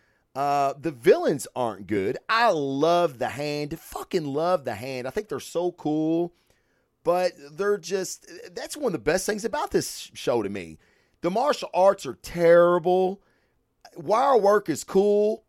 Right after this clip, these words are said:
when it doesn't look like wire work. When a guy flips over a car, it needs to look like a guy flipping over a car, not a guy being pulled up by a fucking wire.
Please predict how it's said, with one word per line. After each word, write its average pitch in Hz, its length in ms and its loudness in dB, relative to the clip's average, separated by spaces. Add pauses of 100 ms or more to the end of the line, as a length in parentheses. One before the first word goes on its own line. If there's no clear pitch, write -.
when 156 180 2
it 117 240 -4
doesn't 165 480 4
look 156 400 2
like 143 380 0
wire 156 500 4
work. 101 540 -4 (320)
When 165 160 -2
a 151 60 -4
guy 233 260 2
flips 208 420 0
over 190 300 4
a 107 40 -2
car, 190 680 2 (1000)
it 180 140 -2
needs 208 220 -2
to 165 100 0
look 226 260 4
like 185 160 2
a 147 60 -12
guy 170 220 4
flipping 175 320 -2
over 156 160 2
a 139 40 -4
car, 202 340 2
not 175 220 -2
a 190 40 -6
guy 160 200 2
being 156 240 -4
pulled 165 260 -2
up 156 100 -2
by 131 180 0
a - 20 -4
fucking 117 380 -6
wire. 117 560 0